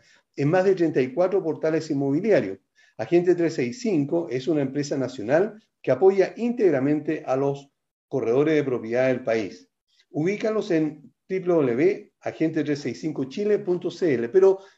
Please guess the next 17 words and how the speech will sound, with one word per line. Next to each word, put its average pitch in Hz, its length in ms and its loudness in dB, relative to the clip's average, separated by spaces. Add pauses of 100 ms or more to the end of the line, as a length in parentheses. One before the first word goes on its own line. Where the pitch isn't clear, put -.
(220)
debo, 247 440 0
eh, 180 360 6
mencionarle 196 640 0
de 190 80 2
todas 208 220 -2
maneras 175 500 0 (240)
otra 175 240 0
situación. 127 600 -8 (360)
Durante 190 320 6
el 185 160 8
mes 220 160 0
de 240 120 -4
febrero 196 680 2 (100)
estuvimos 185 640 -2
haciendo 190 380 0
una 190 300 2
promoción, 156 840 0